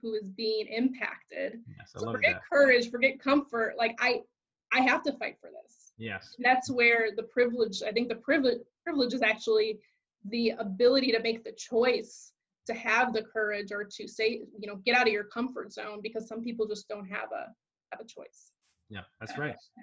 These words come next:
Speaker 2: Well said. Well said. Yeah.
Speaker 1: Yeah.
Speaker 2: Love that.
Speaker 1: So I have a question for you, and it, you may not have a straight up answer for it, 'cause I've thought about this a lot, but if you could describe where are we at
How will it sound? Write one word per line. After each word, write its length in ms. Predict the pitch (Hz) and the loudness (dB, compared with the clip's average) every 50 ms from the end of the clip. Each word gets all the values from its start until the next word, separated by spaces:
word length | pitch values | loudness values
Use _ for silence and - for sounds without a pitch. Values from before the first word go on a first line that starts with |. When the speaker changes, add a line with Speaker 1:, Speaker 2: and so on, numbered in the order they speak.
| 120 | -12
Speaker 2:
Well 120 | 120 120 113 | -10 -10 -10
said. 240 | - - 117 101 - _ _ | -10 -12 -14 -14 -14 _ _
Well 120 | 98 104 104 | -16 -16 -16
said. 180 | - - 110 104 _ | -16 -18 -20 -20 _
Yeah. 100 | 123 151 | -18 -18
Speaker 1:
Yeah. 360 | 180 147 - _ _ - 254 254 _ _ - 156 | -18 -18 -20 _ _ -20 -20 -20 _ _ -20 -20
Speaker 2:
Love 120 | 160 117 | -18 -18
that. 120 | 95 95 - _ _ _ - - - _ _ _ _ _ _ _ _ - | -18 -20 -20 _ _ _ -20 -20 -20 _ _ _ _ _ _ _ _ -20
Speaker 1:
So 720 | - - - 277 269 269 277 285 285 285 285 - - - _ _ - | -14 0 2 6 8 8 10 10 8 8 6 4 0 -6 _ _ 4
I 60 | 240 | 6
have 120 | 285 349 | 6 6
a 40 | 392 | 6
question 460 | 392 - - 330 330 - 359 330 339 - | 4 6 6 6 6 6 4 2 2 0
for 80 | 285 | -2
you, 420 | 277 254 247 247 247 247 240 240 233 | -2 0 0 0 2 2 2 2 2
and 320 | 233 233 233 226 220 208 | 4 4 4 2 2 0
it, 220 | - 226 226 226 - | 0 -2 -2 -2 -2
you 100 | 233 233 | 0 2
may 100 | 254 262 | 4 4
not 160 | 277 285 277 262 | 6 6 4 4
have 140 | 262 247 233 | 4 2 2
a 240 | 226 220 220 - - | 2 0 0 -4 -8
straight 320 | - - - 220 220 214 | -8 -2 0 2 2 2
up 100 | 220 220 | 2 0
answer 480 | 220 214 220 220 226 226 214 214 196 - | -2 -4 -4 -4 -4 -6 -6 -8 -6 -6
for 200 | - 214 214 - | -6 -4 -4 -4
it, 160 | - - - - | -4 -6 -6 -6
'cause 240 | 226 - - - - - | -6 -6 -6 -6 -2 2
I've 200 | 240 262 247 240 | 2 2 4 6
thought 200 | 277 254 254 240 | 6 6 6 6
about 220 | 233 220 214 214 | 4 0 -2 -4
this 180 | 220 214 202 - | -4 -8 -8 -6
a 40 | 220 | -6
lot, 320 | 208 214 214 214 214 - - - | -4 -2 -2 -2 -4 -4 -2 2
but 220 | 233 226 208 - - _ _ _ _ _ _ _ _ _ _ _ _ - | 4 4 4 2 -2 _ _ _ _ _ _ _ _ _ _ _ _ -2
if 140 | 269 269 254 | 2 6 8
you 120 | 294 392 | 8 8
could 120 | - 466 453 | 8 8 8
describe 520 | 381 370 - - - - 254 247 233 226 233 - 226 | 8 6 4 2 0 4 4 6 6 4 2 -4 -4
where 400 | 214 240 285 381 466 480 415 - - 240 | 0 2 4 4 4 2 0 -2 0 2
are 260 | 240 247 254 262 247 | 4 4 4 4 2
we 220 | 226 233 226 214 226 | 0 -2 -2 -2 -2
at 360 | - 214 208 208 - - | 0 0 0 0 0 -4